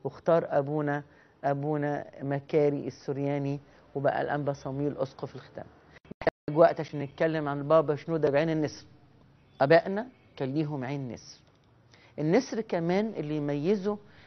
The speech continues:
إن عينه تقدر تبص للشمس مدة طويلة. الشمس هنا تشير إلى المسيح شمس البر.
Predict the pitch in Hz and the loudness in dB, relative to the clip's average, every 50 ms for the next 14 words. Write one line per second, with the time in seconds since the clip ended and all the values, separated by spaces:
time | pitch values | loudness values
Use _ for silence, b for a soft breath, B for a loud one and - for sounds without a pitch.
0 | b b b - 156 160 160 160 156 151 156 208 240 247 247 233 226 233 240 - | b b b -2 0 2 2 2 2 2 2 0 0 0 0 2 0 0 -2 -4
1 | - - - - - 226 - - - 180 180 220 226 240 - - - - - - | -8 -20 -16 0 2 2 2 2 -2 -2 0 0 0 -2 -6 -14 -20 -14 -8 -6
2 | 156 143 185 214 214 - - - 170 151 143 139 139 - - 202 208 233 233 208 | -2 4 2 2 2 2 -8 -4 -4 -2 -2 -4 -6 -4 0 0 2 2 0 -2
3 | - - - b b b b - 185 208 165 175 160 - 165 156 147 139 120 - | -6 -12 -20 b b b b 2 2 4 4 2 0 2 4 4 4 4 0 -4
4 | - - _ _ _ _ _ _ _ _ _ _ _ _ _ _ _ _ _ _ | -10 -16 _ _ _ _ _ _ _ _ _ _ _ _ _ _ _ _ _ _
5 | _ _ _ _ _ _ _ _ _ B B B B B B - 131 - - 180 | _ _ _ _ _ _ _ _ _ B B B B B B -10 -8 -2 0 0
6 | 185 180 - - 165 147 165 165 165 170 175 175 - - - 151 - - - 170 | 0 0 -2 -4 -4 -2 0 0 0 -2 -2 -8 -14 -10 -10 -8 -8 -6 -2 0
7 | 165 170 - 147 139 139 139 139 135 139 - 170 160 156 - - 151 147 - - | 0 0 0 0 -2 -2 -2 -4 -4 -4 -2 -4 -4 -4 -2 -6 -6 -6 -6 -8
8 | - 139 139 151 160 107 | -10 -4 2 2 2 2